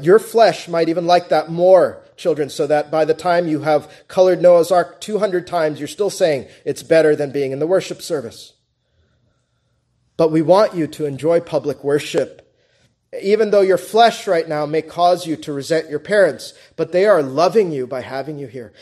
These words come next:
You know, there are so many mothers and sometimes fathers too, who are juggling children in and out of the worship service.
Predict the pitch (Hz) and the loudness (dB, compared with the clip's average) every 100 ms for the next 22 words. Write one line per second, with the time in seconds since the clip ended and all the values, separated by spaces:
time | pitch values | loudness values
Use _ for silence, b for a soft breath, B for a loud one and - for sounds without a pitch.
0 | b 156 170 175 - 208 214 190 160 165 | b -2 2 0 0 -4 -2 0 2 2
1 | 185 180 147 - 156 156 160 156 165 160 | 0 -2 -8 -10 -12 -8 -8 -4 -2 -2
2 | 175 160 - 170 - B B 156 139 170 | -2 -8 -6 -6 -6 B B 0 0 2
3 | 185 202 208 180 - 185 185 165 139 160 | 2 2 0 -2 -2 -2 0 -2 -2 -2
4 | 196 190 165 180 160 156 160 170 170 - | 0 2 2 2 0 0 0 0 -4 -12
5 | - 147 131 | -6 -4 -6